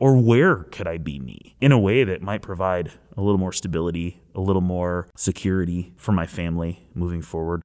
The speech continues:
I just wanted to find a place where I could be authentic, because I think that that teaches something to people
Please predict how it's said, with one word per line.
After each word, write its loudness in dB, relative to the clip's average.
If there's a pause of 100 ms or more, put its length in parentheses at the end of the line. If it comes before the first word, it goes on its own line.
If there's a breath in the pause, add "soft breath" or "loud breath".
I 0
just 4
wanted 2
to 2
find 0
a 0
place 0
where 2
I 0
could -2
be 0
authentic, -10
because -6
I -2
think -2
that -10
that -4 (300)
teaches -2
something -4 (520)
to -6
people -8